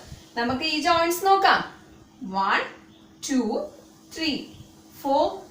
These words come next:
ഫൈവ്, സിക്സ്, സെവൻ, എയ്റ്റ്, നയൻ, ടെൻ,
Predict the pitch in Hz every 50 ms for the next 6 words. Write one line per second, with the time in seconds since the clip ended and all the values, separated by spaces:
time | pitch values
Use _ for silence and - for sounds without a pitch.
0 | - - - - - - 339 330 330 330 339 339 - - - - - - - -
1 | - - 381 - - - - - - - - - - - - - - - 254 233
2 | 214 208 208 262 - - - - - - - - - - 233 254 285 339 - -
3 | - - - - - - - - - - 311 359 381 359 - - - - - -
4 | - - - - - - - - - - - - - 262 240 - - -